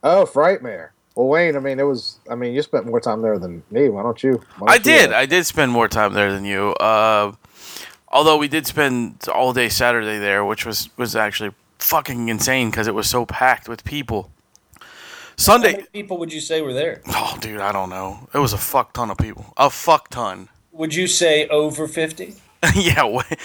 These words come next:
Speaker 2: that was way over fifty in one line. <laughs>
Speaker 1: Ah, it was like fifty-six people.
Speaker 2: Yeah, yeah, roughly.
Speaker 1: Yeah,
Speaker 2: Um,
Speaker 1: way over, like fifty-six.
Speaker 2: Yeah, yeah.
Speaker 3: I saw, I got, I saw that you got a,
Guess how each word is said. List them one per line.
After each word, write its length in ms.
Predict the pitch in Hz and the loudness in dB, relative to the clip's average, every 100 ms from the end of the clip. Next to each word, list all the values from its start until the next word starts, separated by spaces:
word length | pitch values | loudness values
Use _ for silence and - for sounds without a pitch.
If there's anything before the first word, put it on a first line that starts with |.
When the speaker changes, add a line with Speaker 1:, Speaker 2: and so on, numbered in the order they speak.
| - - - - - - - | -14 -14 -6 -6 -6 -16 0
Speaker 2:
that 100 | 208 | 4
was 200 | 180 131 | 4 4
way 240 | 143 180 | 2 4
over 260 | 170 156 131 | 4 4 2
fifty 440 | - 175 - 135 | 2 0 2 0
in 200 | 127 117 117 | 2 2 2
one 200 | 139 131 | 2 2
line. 520 | 120 127 147 113 104 - | 4 6 6 4 -4 -12
<laughs> 1080 | - - - - - 285 - - - - 202 - 214 - - 196 - 185 - - - - | -8 -6 -4 -4 4 6 6 2 -4 -8 -12 -6 -6 -6 -8 -8 -6 -8 -8 -12 -10 -6
Speaker 1:
Ah, 840 | 208 233 233 220 208 202 190 185 | 0 2 4 6 6 6 6 6
it 80 | 156 | 4
was 160 | 123 | 0
like 200 | 120 104 | -2 -4
fifty-six 520 | - 98 92 - 87 - | -6 -12 -12 -8 -10 -10
people. 480 | - 80 - - - | -14 -14 -16 -18 0
Speaker 2:
Yeah, 300 | 202 170 147 | 6 6 6
yeah, 220 | 175 127 | 6 6
roughly. 560 | 120 123 107 113 107 104 - - - - - - - _ - - | 8 6 6 2 -6 -8 -16 -20 -20 -20 -20 -20 -20 _ -20 -10
Speaker 1:
Yeah, 100 | 175 | -2
Speaker 2:
Um, 400 | - 160 147 247 | 4 6 6 6
Speaker 1:
way 120 | 233 185 | 6 4
over, 400 | 160 160 170 165 - | 4 4 -2 -4 -10
like 120 | 156 | -8
fifty-six. 540 | 165 - 120 101 87 190 | -4 -6 -6 -10 -10 0
Speaker 2:
Yeah, 220 | 170 107 | 2 2
yeah. 120 | 107 | 0
Speaker 3:
I 20 | |
saw, 300 | 165 190 185 | -4 0 2
I 340 | 190 175 160 147 | 2 2 0 2
got, 280 | 156 156 | 2 2
I 80 | 151 | 2
saw 260 | 147 165 156 | 0 0 0
that 260 | 151 - | -2 -8
you 80 | 147 | -10
got 220 | 135 139 | 0 0
a, 80 | 123 | 0